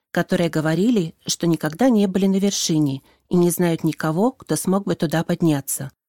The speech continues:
Гора недоступна. По их словам, с вершины доносятся страшные шумы и таинственное эхо. В общем,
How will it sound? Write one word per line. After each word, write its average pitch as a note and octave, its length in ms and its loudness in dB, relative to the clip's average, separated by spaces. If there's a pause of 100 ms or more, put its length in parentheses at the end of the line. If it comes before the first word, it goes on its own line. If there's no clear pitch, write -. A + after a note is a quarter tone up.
Гора E3+ 400 0 (120)
недоступна. D#3 800 -2 (720)
По G3+ 80 2
их A3 160 4
словам, B3+ 500 4 (140)
с - 180 -10
вершины B3+ 400 4
доносятся E3+ 540 -2
страшные G#3+ 560 0
шумы D3+ 480 0 (180)
и D#3+ 100 -6
таинственное F#3 800 0
эхо. C#3+ 440 -6 (680)
В A3+ 120 0
общем, E3 400 2